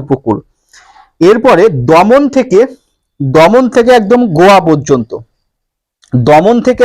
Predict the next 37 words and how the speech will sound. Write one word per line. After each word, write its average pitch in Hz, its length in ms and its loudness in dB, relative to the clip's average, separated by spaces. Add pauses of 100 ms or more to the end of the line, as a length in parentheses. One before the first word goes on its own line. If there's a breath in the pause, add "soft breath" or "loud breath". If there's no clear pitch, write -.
একদম 208 240 0 (640 loud breath)
গোয়া 208 220 4 (120)
পর্যন্ত, 143 380 -2
এই 214 100 2
দেখো 180 140 0 (100)
গোয়া 175 180 2
রয়েছে 185 280 -2
এখানে, 190 180 -2 (100)
গোয়া 160 240 2
রাজ্য, 156 220 -8 (640)
এই 139 80 0 (120)
দমন 190 280 0 (100)
থেকে 240 160 -2 (200)
গোয়া 175 200 4 (100)
পর্যন্ত 220 340 -2 (120)
যে 220 140 -6
উপকূল 214 320 -4 (100)
তার 170 220 2
নাম 147 200 0
হলো 180 160 0 (260)
কঙ্কন 160 400 -2 (100)
উপকূল। 107 300 -16 (460)
তো 185 40 0 (120)
পরীক্ষায় 254 460 -2
প্রশ্ন 247 220 -2 (140)
এভাবেও 214 300 2
আসতে - 240 -4
পারে, 110 140 -2 (460)
কঙ্কন 233 480 0 (100)
উপকূলের 233 440 -2
মধ্যে 220 200 -2 (160)
কোন 220 140 0 (100)
দুটো 202 140 -2 (100)
রাজ্য 139 240 -2 (120)
পড়ছে? 117 320 -10 (420)
কি 180 120 2
কি 208 80 0